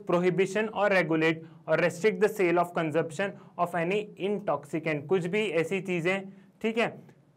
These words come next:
ये ग्राम सभा के पास में पावर रहेगी कि कौन कौन सी चीज़ें वहाँ बिकनी चाहिए, कुछ भी इंटॉक्सिकेंट चीज़ें या फिर कोई ऐसी चीज़, ठीक है, जैसे लीकर वगैरह का भी, ये सब ग्राम पंचायत में, ग्राम सभा के पास में पावर रहेगी कि क्या है उन्हें अपने एरिया में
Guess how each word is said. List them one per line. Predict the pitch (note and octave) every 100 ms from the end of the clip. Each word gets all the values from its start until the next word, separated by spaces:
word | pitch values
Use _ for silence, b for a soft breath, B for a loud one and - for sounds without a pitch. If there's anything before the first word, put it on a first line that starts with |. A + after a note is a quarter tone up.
| _ _ _ _ -
ये | F3 G#3
ग्राम | E3 F3 F3+
सभा | F3+ F3
के | F3 F3
पास | E3+ E3
में | F3+
पावर | F3 C#3+ D#3
रहेगी | D3+ D3+ D#3 F#3+
कि | F#3+ G#3
कौन | G3+ - E3+ F3
कौन | F3+ F#3
सी | F#3
चीज़ें | F#3+ E3+ E3+
वहाँ | F3 E3
बिकनी | D#3 E3 E3+
चाहिए, | E3 D#3+
कुछ | D#3+ D#3
भी | G3
इंटॉक्सिकेंट | E3+ F3+ F3+ D#3+ D#3+ F3 F3 E3+
चीज़ें | E3+ D#3+ E3
या | E3 E3
फिर | F#3
कोई | F3+ F#3
ऐसी | D#3+ F#3 F3+
चीज़, | F3 E3
ठीक | E3+ A3
है, | F#3+
जैसे | D#3+ F#3+
लीकर | F3+ F3 G3 F#3+
वगैरह | F#3 F#3 F3+
का | F#3
भी, | F3+ A#2 B B F3
ये |
सब | F3 G#3 F3
ग्राम | C3+ D3+ F3
पंचायत | F3+ E3 D#3 D#3 D3+ D#3 E3
में, | F3 F3+
ग्राम | C#3 D3+ F3
सभा | E3+ D3+ D#3
के | D#3
पास | D3+ C#3+ C#3+
में | D#3
पावर | C#3+ B2+ C#3+
रहेगी | C3+ B2+ B2+ D#3+ F#3 B B B
कि | E3+
क्या | F3+ E3+ D#3+
है | D#3+ D#3
उन्हें | D#3 D3+
अपने | D3 D#3 D3
एरिया | C#3+ C#3+
में | D#3+ D#3+